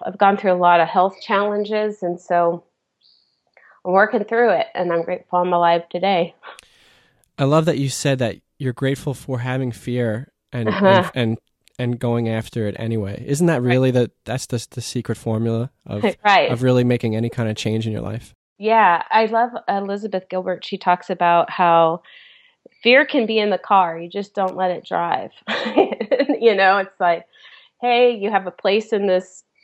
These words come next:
Speaker 1: in my life, but you're not, you're not guiding this ship," you know? And, uh,
Speaker 2: Yes.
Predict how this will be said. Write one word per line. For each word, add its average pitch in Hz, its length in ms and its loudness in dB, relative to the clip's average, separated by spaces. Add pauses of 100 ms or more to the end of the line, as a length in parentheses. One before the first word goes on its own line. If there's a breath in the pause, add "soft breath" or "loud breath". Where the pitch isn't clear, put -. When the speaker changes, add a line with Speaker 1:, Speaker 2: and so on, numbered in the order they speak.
(120)
Speaker 1:
in 185 180 2
my 165 160 2
life, 175 380 4 (140)
but 170 180 -2
you're 185 140 -2
not, 190 440 2 (160)
you're 185 120 -2
not 180 400 -2
guiding 170 440 0
this 156 140 -6
ship," - 420 0 (200)
you 175 180 2
know? 160 340 0
And, 170 340 -2
uh, - 80 -12
Speaker 2:
Yes. 104 480 -4